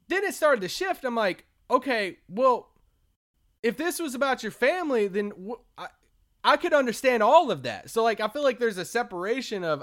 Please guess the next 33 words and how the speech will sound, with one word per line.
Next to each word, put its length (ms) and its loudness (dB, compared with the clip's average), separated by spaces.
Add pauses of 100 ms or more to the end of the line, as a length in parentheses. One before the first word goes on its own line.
(100)
I 100 0
get 380 0
it 180 -4
if 160 -6
it's 160 -8
about 300 -2
your 100 -10
family, 340 -4
but 200 -4
it 140 -8
hasn't 420 2
been 120 -2
about 300 -2
your 80 -8
family 420 -4
for 160 -8
any 240 -4
of 80 0
the 140 -4
other 160 4
stuff, 200 -4
because 260 -8 (160)
everything 400 -2
you've 80 -6
been 140 -2
talking 260 -2
about 140 -2
while 120 0
you've 160 -6
been 240 -6 (220)
upset 420 2
was 140 -8
like, 200 -2